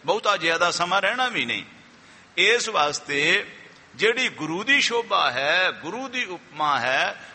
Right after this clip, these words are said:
ਉਸ ਦੇ ਬਾਰੇ ਪਾਤਸ਼ਾਹ ਕਹਿੰਦੇ ਨੇ, "ਕਹੋ ਨਾਨਕ ਕਿਆ ਦੀਜੈ?" ਉਹਨਾਂ ਨੂੰ ਕੀ ਦੇਣਾ ਚਾਹੀਦਾ ਜਿਹੜੇ ਗੁਰੂ ਦੀ ਸ਼ੋਭਾ ਸੁਣਾਉਂਦੇ ਨੇ?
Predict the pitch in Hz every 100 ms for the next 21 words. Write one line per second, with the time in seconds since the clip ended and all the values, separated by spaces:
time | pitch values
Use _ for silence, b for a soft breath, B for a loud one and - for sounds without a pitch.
0 | B 175 220 - 196 170 147 151 160 139
1 | 135 - 160 160 160 175 180 - 160 196
2 | 160 131 143 190 208 147 - - 185 190
3 | 220 277 220 165 127 135 104 - - -
4 | - - - 214 240 226 214 233 262 285
5 | 214 196 190 170 175 175 165 160 156 151
6 | 127 151 196 208 180 170 160 151 135 123
7 | 123 123 139 151